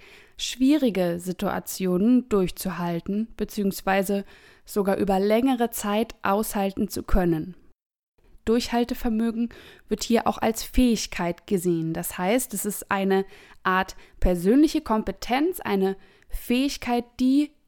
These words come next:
ich mir in gewisser Art und Weise auch aneignen kann. Diese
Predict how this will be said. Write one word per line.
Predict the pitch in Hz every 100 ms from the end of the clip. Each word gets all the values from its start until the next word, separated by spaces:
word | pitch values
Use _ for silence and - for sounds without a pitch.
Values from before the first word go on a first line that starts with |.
| _
ich | 285 285 -
mir | 262 262 269 269
in | 226 220
gewisser | 208 240 - -
Art | 208 214
und | 220 -
Weise | 190 196 -
auch | 202 -
aneignen | - 202 - 185 - 185 -
kann. | - 90 - - - _ _ _ _ _ _ _ _ _ _ _ - - - - - - - - - - - -
Diese | 240 269 285 269